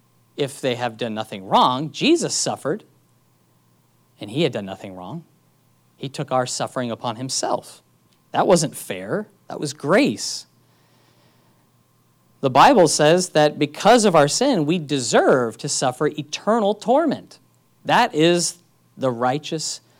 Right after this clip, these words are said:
payment for our sin. That's what we deserve. And yet he has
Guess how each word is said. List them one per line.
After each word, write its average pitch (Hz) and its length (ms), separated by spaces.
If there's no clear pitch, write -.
payment 165 540
for 143 200
our 127 180
sin. 123 400
That's 156 180
what 233 80
we 160 120
deserve. 127 720
And 139 100
yet 143 140
he 196 160
has 170 340